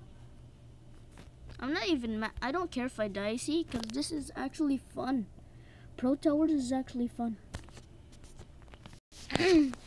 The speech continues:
Okay. Um, yeah. Oh no. Why did we get back to this game? We're back playing Pro Towers, but this is part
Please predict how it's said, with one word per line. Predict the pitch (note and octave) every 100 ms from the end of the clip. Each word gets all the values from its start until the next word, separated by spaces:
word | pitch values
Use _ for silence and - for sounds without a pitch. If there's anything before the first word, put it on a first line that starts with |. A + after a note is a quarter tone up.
| - - - - - - - -
Okay. | A3 - - G#3+ G3 - - - - - - - - G3+
Um, | G3+ G3 G3 G3
yeah. | G3+ E3 - -
Oh | G#3+ G3 F3+
no. | F#3+ F#3 F3 - - - -
Why | - A3+
did | A3+ G#3 G#3+ G#3+
we | G#3 G#3 G3+ G3 - - - - -
get | F#3+ -
back | - E3 -
to | - F3
this | G3 E3 -
game? | - A2+ A2 C#3 - - - - - - - - - - - - - - - - - - - - -
We're | A#3
back | A3 A#3 A3+ -
playing | A3+ G#3+
Pro | G3 G3+ G3+
Towers, | A3 G3 G#3 G3
but | G3 G#3 -
this | A3+ -
is | G#3
part | - - A3